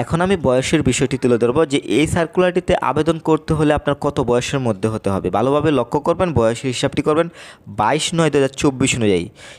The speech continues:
এখানে নবম ও দশম গ্রেডের জন্য একুশ থেকে তিরিশের মধ্যে বয়স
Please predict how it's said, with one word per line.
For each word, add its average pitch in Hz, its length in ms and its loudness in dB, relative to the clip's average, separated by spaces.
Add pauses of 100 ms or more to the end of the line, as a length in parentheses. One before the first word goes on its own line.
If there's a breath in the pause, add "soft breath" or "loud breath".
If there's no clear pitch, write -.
(120 loud breath)
এখানে 156 260 0 (540 loud breath)
নবম 156 320 2 (180)
ও - 20 4 (180)
দশম 127 360 0
গ্রেডের 131 340 0
জন্য 151 160 0 (540 loud breath)
একুশ 131 180 0 (100)
থেকে 151 240 -2
তিরিশের 131 340 0
মধ্যে 143 220 0
বয়স 135 180 2